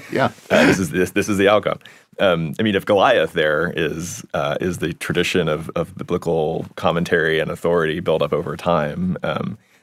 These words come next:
Speaker 2: uh, and, you know, um, she is, she's armed with the, with the, with the, the text itself and her understanding of the text and is able to represent it, um, as authoritative to others, right? And,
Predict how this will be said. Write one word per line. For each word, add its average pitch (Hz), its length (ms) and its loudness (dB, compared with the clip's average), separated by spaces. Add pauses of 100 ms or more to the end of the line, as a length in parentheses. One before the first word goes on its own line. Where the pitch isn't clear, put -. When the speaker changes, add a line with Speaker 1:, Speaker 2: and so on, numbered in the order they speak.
(160)
Speaker 2:
uh, 73 340 0
and, 73 420 -4
you 78 80 -8
know, 50 200 -6 (120)
um, - 140 -4
she - 240 -2
is, 73 320 -6
she's 80 360 -6 (100)
armed 85 400 -2
with - 400 -6
the, 73 340 -6 (280)
with - 180 -2
the, - 140 0
with - 340 -4
the, - 200 0
the 80 80 -4
text - 300 -2
itself 87 400 0
and 82 100 -2
her 80 80 -2
understanding 78 460 -2
of 73 80 -4
the 69 60 -6
text 71 280 -2
and 73 80 -4
is 71 80 -4
able 71 180 -2
to 73 100 -4
represent 67 480 -4
it, - 160 -4 (400)
um, 71 260 -2
as 76 180 2
authoritative 73 560 0
to - 160 0
others, - 320 -4
right? - 220 -6
And, 65 260 -4